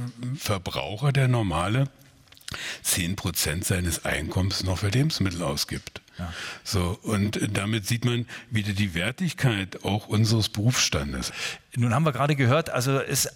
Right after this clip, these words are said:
Speaker 2: schwierig in den Höfen, aber Frau Mundry, ähm, es geisterten letztens Zahlen rum für das vergangene Jahr und da kam raus, Mensch, die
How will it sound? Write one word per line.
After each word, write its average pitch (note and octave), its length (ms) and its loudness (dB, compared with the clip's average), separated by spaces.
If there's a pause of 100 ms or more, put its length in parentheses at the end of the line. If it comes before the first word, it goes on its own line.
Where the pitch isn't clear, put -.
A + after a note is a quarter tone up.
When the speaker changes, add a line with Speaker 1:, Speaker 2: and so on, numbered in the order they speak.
(120)
Speaker 2:
schwierig G3+ 720 2
in E3 140 4
den E3+ 160 8
Höfen, D#3+ 260 6
aber D#3+ 320 4 (260)
Frau C3+ 220 2
Mundry, F#3+ 480 8
ähm, D#3+ 400 2 (100)
es - 300 2
geisterten D#3+ 640 4
letztens D3+ 540 2
Zahlen D#3+ 320 6
rum F3 400 6
für D#3 140 2
das D3+ 120 2
vergangene D#3 800 6
Jahr C3+ 600 4
und C#3 220 2
da A#2+ 140 2
kam D3 320 4
raus, C#3 320 2
Mensch, D3 240 4
die D3+ 280 2